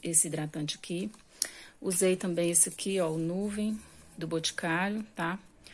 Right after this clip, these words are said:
Uma delícia esse hidratante. E de desodorante eu usei esse aqui, o Lily. E usei também esse daqui, ó.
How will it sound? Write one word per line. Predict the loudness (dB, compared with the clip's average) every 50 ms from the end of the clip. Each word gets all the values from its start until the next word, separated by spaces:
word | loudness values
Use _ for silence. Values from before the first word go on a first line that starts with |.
| -20 -20 -20 -14 -6
Uma | -2 -2 0
delícia | 0 0 0 0 0 0 0 0
esse | 0 -2
hidratante. | -2 0 -2 -4 -2 -2 -2 -2 -2 -2 -2 -2 -4 -4 -6 -8 -12 -16 -16 -16 -14 -14 -12 -12 -12 -12 -12 -14 -16 -16 -18 -6
E | -2 0 2 2 2 2
de | 2 2
desodorante | 4 4 4 4 4 4 4 6 6 6 4 4 4 4 4 4 4 2 2
eu | 4 4
usei | 4 2 4 4 4 4 4 4
esse | 4 4 4 2
aqui, | 0 -4 -6 -4 -4 -2 -2 -2 -2 -4 -6 -8 -20 -20 -20 -20 -20 -20 -20 -20 -20 -18 -6
o | -4 -4
Lily. | -2 0 0 0 0 0 0 2 0 0 0 -2 -14 -20 -20 -20 -20 -20 _ _ -20 -20 -20 -20 -20 -20 -20 -20 -20 -20 -20 -20 -20 -20 -14 -14 -6 -2
E | 0 0
usei | 2 2 0 0 0
também | -2 -4 -2 0 2 2 2 2 0
esse | 2 2 2 4
daqui, | 2 0 -4 -4 -6 -6 -6
ó. | -6